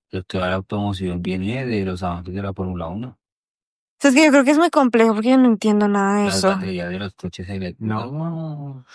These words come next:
Speaker 3: Bueno, por ejemplo, una de las cosas, sí, o sea, básicamente, eh, un coche de Fórmula uno es lo más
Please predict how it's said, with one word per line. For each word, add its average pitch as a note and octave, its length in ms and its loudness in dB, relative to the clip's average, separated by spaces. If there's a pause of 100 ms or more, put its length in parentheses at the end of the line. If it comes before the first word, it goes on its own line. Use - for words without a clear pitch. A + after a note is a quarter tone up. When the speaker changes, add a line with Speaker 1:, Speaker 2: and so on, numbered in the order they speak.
(520)
Speaker 3:
Bueno, C#3+ 260 -2
por B2+ 160 -4
ejemplo, C#3 960 0
una C#3 300 -2
de D#3 60 0
las D3 240 -2
cosas, C#3 460 -2
sí, C#3 360 0
o A2+ 100 -12
sea, A#2+ 420 -4 (140)
básicamente, D#3 1120 0 (340)
eh, C#3+ 340 0
un C#3+ 220 -4
coche D#3+ 320 2
de E3+ 240 4
Fórmula D3 540 0
uno C#3 380 -2
es C#3 160 -4
lo C#3+ 160 0
más D3+ 280 -4